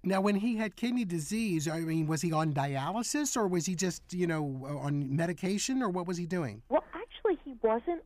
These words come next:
Speaker 2: on anything when I first met him. And since there's no way to tell that someone has kidney disease, you know, I mean, there's,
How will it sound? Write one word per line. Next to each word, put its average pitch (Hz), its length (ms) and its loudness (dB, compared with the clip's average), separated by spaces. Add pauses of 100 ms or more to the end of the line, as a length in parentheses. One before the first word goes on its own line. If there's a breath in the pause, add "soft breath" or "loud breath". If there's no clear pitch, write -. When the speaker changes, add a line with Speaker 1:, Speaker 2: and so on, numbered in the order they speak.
Speaker 2:
on 190 380 0 (120)
anything 262 720 -2 (280)
when 175 160 0
I 170 180 -2 (160)
first 170 280 -6 (240)
met 254 220 -2
him. 147 380 -8 (140)
And 226 280 2 (1000 soft breath)
since 339 260 2 (380)
there's 233 220 4
no 220 220 4
way 208 140 2
to 185 120 2 (160)
tell 262 200 2
that 214 160 -2 (100)
someone 180 260 2
has 160 140 -6 (180)
kidney 320 280 -8
disease, 143 460 -14
you 196 80 -12
know, 180 100 -2
I 170 40 0
mean, 170 220 -6
there's, 165 140 -4